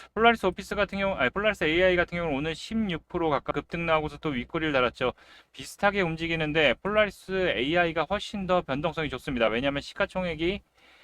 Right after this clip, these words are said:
작기 때문에, 그리고 수급들이 크게 들어오는 부분이기 때문에 더 움직임 변동성이 좀 커요. 그 대신 그 부분 체크하시면서 지금 이천오백 원 잘 지지하면서 움직이고 있기 때문에 다시 한번 이천칠백 원 이상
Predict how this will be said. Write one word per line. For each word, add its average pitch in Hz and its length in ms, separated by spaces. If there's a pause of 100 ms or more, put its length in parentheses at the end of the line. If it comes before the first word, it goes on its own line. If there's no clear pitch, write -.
(180)
작기 - 280
때문에, 123 420 (880)
그리고 131 220
수급들이 196 500
크게 208 340
들어오는 180 360
부분이기 139 340
때문에 139 600
더 120 160
움직임 139 420
변동성이 185 560
좀 170 160
커요. 208 240
그 135 80
대신 123 600
그 131 100
부분 135 380
체크하시면서 147 720 (360)
지금 160 280
이천오백 196 520
원 185 200
잘 156 220
지지하면서 156 720
움직이고 139 380
있기 131 120
때문에 135 340
다시 117 240
한번 139 220
이천칠백 170 800
원 156 140
이상 143 340